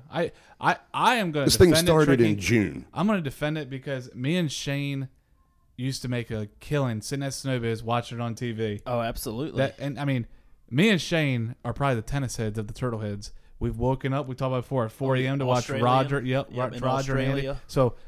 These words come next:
Speaker 1: we want it as long as we want, Tricky. Two weeks, three weeks,
Speaker 2: Oh,
Speaker 1: four
Speaker 2: absolutely.
Speaker 1: weeks.
Speaker 2: I just could not believe that this all began in, uh, June, and here we are, the middle of July. Um, but the women's draw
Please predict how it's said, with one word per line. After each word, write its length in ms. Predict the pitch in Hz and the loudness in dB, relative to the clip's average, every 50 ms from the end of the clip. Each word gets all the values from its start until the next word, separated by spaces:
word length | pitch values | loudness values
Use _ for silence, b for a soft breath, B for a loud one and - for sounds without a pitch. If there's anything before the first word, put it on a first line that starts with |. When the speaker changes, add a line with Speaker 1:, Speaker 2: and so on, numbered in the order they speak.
| b b b b b - | b b b b b -4
Speaker 1:
we 180 | - 135 190 285 | 2 4 4 6
want 180 | 262 226 190 165 | 6 6 4 4
it 60 | 156 | 2
as 140 | 139 135 135 | 0 0 0
long 180 | 147 156 165 | -2 -2 -2
as 80 | 170 165 | -4 -4
we 60 | 175 | -4
want, 260 | 175 165 135 117 - | -2 -2 -2 -4 -4
Tricky. 360 | - - 120 110 - 127 127 - - - - - | -6 -8 -8 -6 -6 -10 -10 -12 -16 -20 -10 -4
Two 120 | - 190 | 0 2
weeks, 260 | 190 180 185 180 - - | 2 2 2 -2 -6 -8
three 140 | - 143 | -6 -6
weeks, 380 | 147 147 147 147 - - - - | -4 -6 -8 -10 -12 -16 -6 0
Speaker 2:
Oh, 60 | - 160 | 2 4
Speaker 1:
four 80 | 156 135 | 4 4
Speaker 2:
absolutely. 380 | 156 139 123 143 139 151 135 104 | 4 4 4 4 6 6 6 6
Speaker 1:
weeks. 80 | 80 95 | 4 2
Speaker 2:
I 80 | 131 | 2
just 200 | 143 131 127 - | 2 2 0 0
could 120 | - 139 120 | 2 0 2
not 180 | 123 120 92 98 | 2 0 0 0
believe 340 | 110 104 101 107 120 110 | 0 2 2 2 2 2
that 140 | 90 87 - | 0 0 0
this 200 | 92 110 104 - | 0 0 2 2
all 200 | 101 95 92 98 | 4 4 4 4
began 640 | 90 90 78 69 82 92 95 101 101 95 90 85 - | 2 0 0 0 2 4 4 6 6 4 4 2 2
in, 480 | - 87 87 82 80 80 80 80 80 - | 2 2 2 4 2 2 0 -2 -4 -4
uh, 420 | - 80 80 78 76 76 71 67 64 64 64 | -4 -4 -2 -2 -2 -2 -4 -4 -6 -8 -10
June, 560 | 64 73 92 110 143 156 139 87 65 57 - | -6 -2 0 2 2 2 0 -2 -6 -6 -6
and 120 | 65 82 80 | -4 -4 -2
here 140 | 104 107 101 | 0 0 2
we 160 | 95 95 92 | 4 4 4
are, 220 | 92 90 92 90 87 | 4 4 4 2 2
the 60 | 82 | 2
middle 400 | 80 82 90 92 92 87 87 80 | 2 2 2 2 4 4 2 2
of 200 | 80 76 73 76 | 0 -2 -4 -8
July. 560 | 76 78 78 76 80 90 104 104 85 76 76 - | -6 -4 -2 -2 0 0 0 0 -2 -2 -4 -4
Um, 320 | - 87 87 82 80 82 80 b b b b b b b b b - | -4 -4 -2 -2 -4 -6 -8 b b b b b b b b b 0
but 180 | - 131 123 - | 0 2 2 2
the 80 | 127 107 | 2 0
women's 640 | 92 82 85 92 117 160 202 214 180 135 113 92 | 0 0 2 4 4 4 6 4 4 2 0 -2
draw 500 | 85 82 - 87 78 67 65 - - - | -4 -4 -2 -2 0 -2 -2 -6 -10 -16